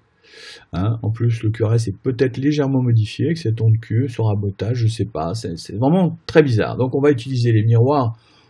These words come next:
pour s'aider, hein. Euh, en V L, bon, le Q R S est tout petit, peut-être qu'il y a un sus décalage ou pas, franchement, je sais pas.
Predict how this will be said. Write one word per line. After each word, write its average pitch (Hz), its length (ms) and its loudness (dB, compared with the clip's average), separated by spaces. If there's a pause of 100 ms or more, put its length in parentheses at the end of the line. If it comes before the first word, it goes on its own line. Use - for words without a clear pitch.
(140)
pour 113 160 -4
s'aider, 151 440 2 (180)
hein. 110 220 -4 (400)
Euh, 87 720 -2 (180)
en 123 120 2
V 127 160 4
L, 127 420 6 (400)
bon, - 180 -10 (180)
le 110 100 -2
Q 110 160 -4
R 92 100 -2
S 117 120 -2
est 110 120 -2
tout 139 160 -12
petit, 120 400 -6
peut-être 107 300 -8
qu'il 117 120 -8
y - 20 -2
a 110 40 0
un 110 40 2
sus 113 200 -4
décalage 117 420 0
ou 117 80 4
pas, 113 240 2
franchement, 117 680 -2 (1500)
je - 100 -8
sais 110 160 -4
pas. 85 320 -8